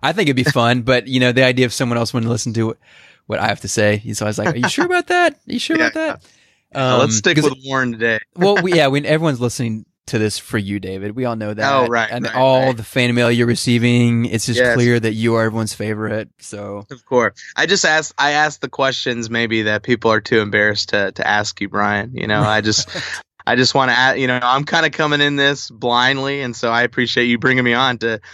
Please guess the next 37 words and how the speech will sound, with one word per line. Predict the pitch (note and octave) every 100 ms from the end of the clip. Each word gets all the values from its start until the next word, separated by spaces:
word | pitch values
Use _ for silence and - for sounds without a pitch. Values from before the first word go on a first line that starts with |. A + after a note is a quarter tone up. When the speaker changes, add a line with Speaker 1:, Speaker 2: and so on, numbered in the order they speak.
| -
Speaker 2:
to | -
be | A#2 C3+
that | B2+ A#2 G2
blind | - A#2 A2+
person | A2 A2 A2 - G#2+
right | A2 G#2
there. | G#2+ G#2+ A2+ _ D#3
<laughs> | -
Speaker 1:
Well, | D3 A#2+ A2+ A#2
man, | A#2+ A#2 A2 -
well, | A#2+ A2+ - _ _ _ _
I | B2
don't | C3+ C3
view | A#2 A#2+
it | A#2+
that | A#2+ A2+
way, | A2+ A2+
but | G2+ A2+ G#2+ -
I'm, | A2+ A2+
I'm | A2 G#2+
glad, | A2 A2 G#2
I'm | G#2+
glad | A2 G#2
you're |
benefiting | F#2 G#2+ - G#2
from | G#2+ G#2+
it | G2+
for | -
sure. | - G#2
It's, | G2+ -
it's | G#2+
been | -
a | G#2+
lot | G#2
Speaker 2:
Yeah. | B2+
Speaker 1:
of | A#2
fun. | G2+